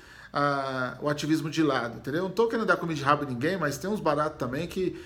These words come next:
eu vou te falar, mano. Tem uns ativismos aí de férias, tá ligado? Os cara pega a militância quando tira férias do trampo, aí vira militante.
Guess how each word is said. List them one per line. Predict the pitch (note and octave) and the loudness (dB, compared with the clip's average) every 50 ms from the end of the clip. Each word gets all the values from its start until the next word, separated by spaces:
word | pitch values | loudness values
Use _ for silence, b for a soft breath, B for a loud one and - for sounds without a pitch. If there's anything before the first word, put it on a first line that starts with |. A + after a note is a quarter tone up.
| B B B B | B B B B
eu | C3 | -2
vou | B2+ C#3+ | -2 0
te | D3 - | 0 0
falar, | - - G3 G3 F#3 E3 D3+ C#3+ | 0 0 2 4 4 4 4 4
mano. | B2+ B2 A#2+ A#2+ | 2 0 -4 -4
Tem | A#2 C#3 | -4 -2
uns | C#3+ D3+ | 0 0
ativismos | E3 D#3+ - E3+ C#3+ D3 F3 E3+ D#3 - D3+ | 0 0 0 -2 0 2 0 0 0 0 0
aí | C#3+ D3 D#3 | 2 2 2
de | D#3 D#3+ F3 | 2 0 -2
férias, | E3 - - F3 D#3+ D3 B2+ A#2+ A#2+ A#2+ | -2 2 4 6 6 6 4 0 -4 -4
tá | - A#2 | -4 -4
ligado? | A#2+ B2 C#3+ C#3+ D#3 D3 B B B B B B B - | 0 0 2 0 0 -2 B B B B B B B -8
Os | C3 A#2 | -8 -2
cara | - D3 D3 D3 | 2 4 4 4
pega | D3 - D3+ D3+ D3 D3+ D3 C#3+ | 4 2 0 2 2 2 0 0
a | C#3 D3 | 0 0
militância | D3 D3+ D3+ D3 C#3+ D3+ D3+ D3 D3 E3 D#3 - - - | 0 2 2 2 2 2 0 0 0 -2 -6 -6 -10 -4
quando | - D#3+ D#3+ D#3 | -4 -2 -2 0
tira | - F3+ F3+ G3+ | 0 2 2 2
férias | G3 - - E3 D3 C3 A#2+ A#2 A#2 - - B B B B | 2 4 4 4 4 4 0 -4 -6 -8 -10 B B B B
do | C#3+ D3 | -2 -2
trampo, | D3 D3 C#3+ D3 D#3+ D#3 - | 0 2 2 2 2 4 4
aí | D3+ D#3 | 4 4
vira | D3+ D#3+ E3 E3+ | 6 4 4 4
militante. | E3 F3+ F#3 F#3 F3+ F3+ E3+ D3 C3 B2 - - | 2 2 0 0 0 2 0 0 0 -2 -6 -12